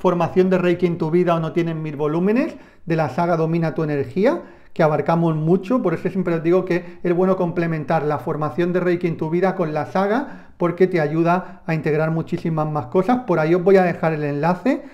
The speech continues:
tanto en descripción como en primer comentario.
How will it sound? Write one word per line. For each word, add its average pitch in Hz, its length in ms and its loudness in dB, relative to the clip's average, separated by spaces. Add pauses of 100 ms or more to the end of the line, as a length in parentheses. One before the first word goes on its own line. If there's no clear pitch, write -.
(180)
tanto 165 280 -2
en 160 80 -4
descripción 160 580 0
como 196 200 4
en 170 80 -2
primer 160 300 -2
comentario. 147 680 0